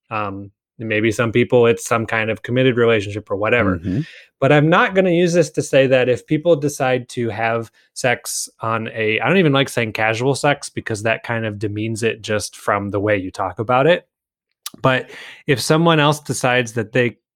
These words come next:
Speaker 1: that that is what they need and want to do, and everybody involved wants to be doing that,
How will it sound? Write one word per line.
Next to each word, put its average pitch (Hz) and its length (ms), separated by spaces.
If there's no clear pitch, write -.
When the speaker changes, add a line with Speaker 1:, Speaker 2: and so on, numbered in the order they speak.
Speaker 1:
that - 200
that 127 220
is 131 180
what 123 240
they 117 120
need 117 300
and 110 100
want 113 260
to 117 100
do, 107 280
and 110 140
everybody 160 460
involved 139 420
wants 123 420
to 147 100
be 127 140
doing 131 360
that, 113 240